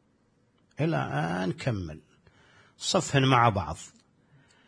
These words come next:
قال لي: 'يا ابن عباس، كم تساوي هذه؟' قلت له: 'هذه كسر درهم.'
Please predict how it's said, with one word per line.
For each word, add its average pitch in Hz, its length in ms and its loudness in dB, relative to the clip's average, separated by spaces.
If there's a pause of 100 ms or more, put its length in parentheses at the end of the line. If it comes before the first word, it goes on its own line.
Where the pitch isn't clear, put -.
(640)
قال 143 160 10
لي: 151 100 10
'يا 151 60 12
ابن 139 160 6
عباس، 135 640 8
كم 147 260 6
تساوي 113 680 4
هذه؟' 82 720 -6 (1800)
قلت - 180 -18
له: 120 120 -2
'هذه 113 160 -4
كسر 117 400 -4
درهم.' 101 420 -2